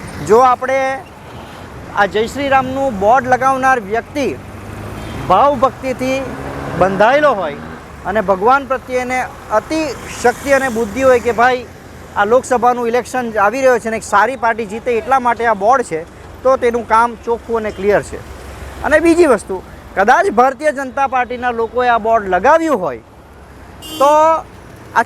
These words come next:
ચૂંટણીના દિવસોની અંદર પણ આ બોર્ડ કોઈ કાઢી નહીં શકશે, કારણ કે એક ધાર્મિક નારો છે અને ભારતીય જનતા પાર્ટીનું નામ જય શ્રી રામ સાથે એટલા માટે સીધું જોડાઈ જાય છે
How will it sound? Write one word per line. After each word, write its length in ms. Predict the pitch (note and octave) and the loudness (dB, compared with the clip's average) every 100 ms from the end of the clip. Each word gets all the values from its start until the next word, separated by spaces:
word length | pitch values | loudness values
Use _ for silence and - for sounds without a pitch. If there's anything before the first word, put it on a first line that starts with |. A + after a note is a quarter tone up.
| - | -2
ચૂંટણીના 480 | B3 D4 D#4 D#4+ D4+ | -8 -4 -2 2 2
દિવસોની 580 | C4+ C#4 C4 C#4 C4+ | 2 2 2 -4 -4
અંદર 280 | C4+ C4 C4+ | -4 0 0
પણ 180 | A#3+ C#4+ | 0 2
આ 100 | C4+ | 2
બોર્ડ 380 | A3 G3+ B3+ C4 | 0 0 2 2
કોઈ 180 | C4+ C4 | 0 0
કાઢી 340 | A3 G3+ B3 | 2 2 0
નહીં 140 | C4 | -4
શકશે, 340 | A#3+ G3+ - A3 | -4 -6 -4 0
કારણ 260 | A#3+ B3+ | 2 0
કે 120 | B3 C4 | -2 -4
એક 160 | A3 | 0
ધાર્મિક 420 | F#3 F#3+ A3+ A#3+ | 0 2 0 -2
નારો 280 | G3+ G3 B3+ | 2 4 4
છે 160 | G#3 E3+ - - - - | 0 -4 -8 -18 -20 -8
અને 160 | G3 B3+ | -2 -2
ભારતીય 460 | F3 F#3+ G3 D4 | 2 2 2 -2
જનતા 320 | C#4 D4 C4+ D4 | -2 -2 -4 -2
પાર્ટીનું 420 | D4 C#4 C#4+ C#4+ | -2 -4 -4 0
નામ 180 | C#4+ B3 | 0 2
જય 180 | A#3+ | 0
શ્રી 160 | A3+ C#4+ | 2 0
રામ 180 | C#4+ C#4 | 2 2
સાથે 300 | C#4 C4 C4+ | 0 2 2
એટલા 200 | B3+ C#4 | 2 2
માટે 280 | C#4 C#4 C#4+ | 2 2 0
સીધું 400 | - G#3+ D4 B3+ | -2 -2 0 4
જોડાઈ 340 | B3+ C#4+ D#4 | 6 6 4
જાય 180 | C4 F#3 | 0 -4
છે 160 | F3 | -8